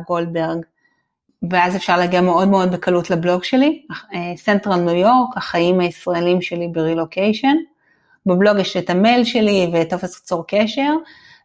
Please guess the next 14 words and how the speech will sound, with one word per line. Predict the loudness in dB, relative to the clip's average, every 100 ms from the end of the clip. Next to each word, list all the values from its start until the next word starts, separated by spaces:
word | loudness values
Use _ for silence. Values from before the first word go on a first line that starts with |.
| -4
ואפשר | 0 4 4
גם | 4
למצוא | 4 2
אותי | 2
בפייסבוק. | 0 0 0 0 0 -2 -2 -10 -10
אה, | -6 -4 -4 -4 -6 -4
אני, | -2 0 0 -2
אה, | -2 -4 -4 -4 -4 -6 -6 -8 -6
תחת | -2 0 -2 -4 -12 _ _ -2
רייצ'ל | 2 2 2 2 2
שנהב | 0 -2 2 2 2 0
גולדברג, | 2 2 2 0 -2 -6 -14 _ -20 -20 _ _ _ _
אה, | -8 -6 -4 -2
באנגלית. | 0 2 2 2 2 -2